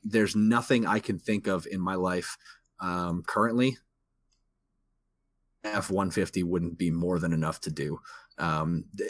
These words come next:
you're right. There's not a, probably a, there's probably not a great explanation for not going a three fifty, but it just seems excessive to me. Like,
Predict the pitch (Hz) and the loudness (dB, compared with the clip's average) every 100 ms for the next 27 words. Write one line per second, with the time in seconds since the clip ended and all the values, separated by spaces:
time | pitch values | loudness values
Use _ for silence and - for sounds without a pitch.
0 | - 127 143 151 92 123 117 160 127 147 | -6 2 6 6 4 0 2 2 2 2
1 | 131 120 110 107 113 - 147 120 95 101 | 4 4 2 -4 -6 -2 0 0 0 -2
2 | 104 110 - 104 107 113 101 101 98 101 | -2 -4 -6 -6 -6 -6 -8 -6 -4 -4
3 | 107 104 90 - 101 117 - 123 95 95 | -4 -6 -6 -6 -4 -4 -2 -2 -2 -4
4 | - - 160 101 107 117 123 117 120 123 | -8 -16 -8 -4 0 2 2 0 0 0
5 | 131 87 76 73 76 73 76 76 | 0 0 -4 -8 -10 -8 -8 -8